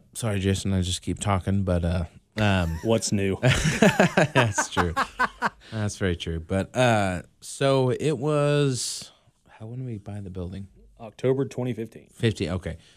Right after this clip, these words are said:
Speaker 1: So when I, I was telling that story about Bud and I looking for s-, spots on Main Street, we, we went past this old brick building that at the time there wasn't a,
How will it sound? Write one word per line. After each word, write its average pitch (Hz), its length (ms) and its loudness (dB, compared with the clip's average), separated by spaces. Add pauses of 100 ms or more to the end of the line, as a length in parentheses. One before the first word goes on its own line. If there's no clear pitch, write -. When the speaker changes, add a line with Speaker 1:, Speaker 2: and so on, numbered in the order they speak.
(380)
Speaker 1:
So 110 640 2 (340)
when 123 180 0
I, 117 220 2
I 117 80 0
was 120 140 2
telling 143 240 4
that 117 160 0
story 117 260 2
about 101 460 0
Bud 101 160 -2
and 101 80 -2
I 101 100 -2
looking 95 320 -2
for 90 60 -8
s-, - 320 -12
spots 92 480 -4
on 82 100 -6
Main 101 220 -4
Street, - 360 -10 (120)
we, 87 360 -8
we 90 120 -10
went 95 260 -6
past 87 300 -10
this 82 180 -12
old 87 380 -10
brick 85 260 -6
building 85 440 -6
that 82 200 -10 (460)
at 101 140 -4
the 92 60 -4
time 107 300 0
there 98 100 0
wasn't 95 300 -2
a, 85 220 -4